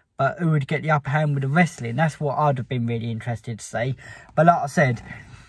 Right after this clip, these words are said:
don't really matter, because I'm still just as interested to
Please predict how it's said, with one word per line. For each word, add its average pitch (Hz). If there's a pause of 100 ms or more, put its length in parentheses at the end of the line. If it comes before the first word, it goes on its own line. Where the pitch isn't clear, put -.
(240)
don't 185
really 156
matter, 147
because 139
I'm 139
still 160
just 147
as 139
interested 135
to 131